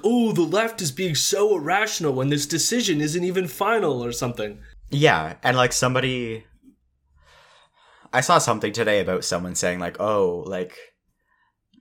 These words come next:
Speaker 2: uh, people attempting to shape the court's opinion is, like, bad," or something, or, like, you know, attempting to have any sort of, like,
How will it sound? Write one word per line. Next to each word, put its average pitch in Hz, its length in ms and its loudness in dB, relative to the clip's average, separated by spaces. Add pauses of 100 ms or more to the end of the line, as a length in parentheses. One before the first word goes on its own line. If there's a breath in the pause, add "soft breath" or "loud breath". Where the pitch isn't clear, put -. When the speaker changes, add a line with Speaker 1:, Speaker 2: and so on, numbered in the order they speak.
(160)
Speaker 2:
uh, 123 260 -10
people 117 300 0
attempting 104 440 0
to 107 100 -2
shape 104 320 2
the 95 80 -6
court's 110 280 0
opinion 95 560 0
is, 87 360 -2
like, 90 380 -4 (920 soft breath)
bad," 92 480 4
or 87 120 -2
something, 90 580 -8 (220)
or, 98 180 -4
like, 92 300 -6 (1600 soft breath)
you 110 140 -2
know, 78 320 -6 (800 soft breath)
attempting 120 480 0
to 113 60 -4
have 104 240 6
any 98 160 -2
sort 104 200 -2
of, 95 140 0
like, 90 180 -4